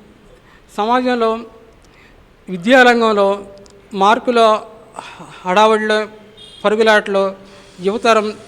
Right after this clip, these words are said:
జీవితాలు సగం గడిచిపోతున్నాయి. దేశభక్తి అనేది అదొక అంశం ప్రాముఖ్యత. మా చిన్నప్పుడు దేశభక్తి అంశాలు స్కూల్లో ప్రార్థన కాడించి ఉండేవి. వాళ్ళ ఈ విద్యా,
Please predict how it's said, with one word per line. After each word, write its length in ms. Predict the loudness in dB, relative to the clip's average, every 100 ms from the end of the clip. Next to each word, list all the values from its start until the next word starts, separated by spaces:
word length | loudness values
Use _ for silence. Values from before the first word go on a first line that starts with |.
| -20 -16 -10
జీవితాలు 400 | -6 0 0 0
సగం 280 | -2 -2 -2
గడిచిపోతున్నాయి. 640 | -2 -2 -2 -2 -6 -8 -14 -20 -20 -20 -20 -20 -2
దేశభక్తి 560 | -2 0 0 -2 0
అనేది 500 | 0 0 0 -2 -4 -8 -20 -20 -20 -20 -20 -20 -20 -8 -4
అదొక 300 | 0 -2 0 0 -2 -8 -20 -20 -20 -20 -20 -20 -6
అంశం 340 | -6 -4 -8
ప్రాముఖ్యత. 800 | -8 -2 -2 -2 -6 -2 -2 -2 -12 -20 -20 -20 _ _ -16
మా 220 | 0 2
చిన్నప్పుడు 480 | 2 0 -2 0 -2
దేశభక్తి 580 | 0 -2 -2 -4 -2 -2
అంశాలు 480 | -2 -2 -2 -2 -6
స్కూల్లో 560 | -6 -6 -2 -2 -4 -10 -20 -20 _ -20 -20 -2
ప్రార్థన 400 | 2 2 0 0
కాడించి 440 | 2 2 0 -6
ఉండేవి. 380 | -4 -2 -2 -4 -16 -20 -20 -20 _ -4
వాళ్ళ 280 | 0 0 -2 -8
ఈ 320 | -8 -8 -8 -12 -20 -14
విద్యా, 560 | -8 2 4 4 0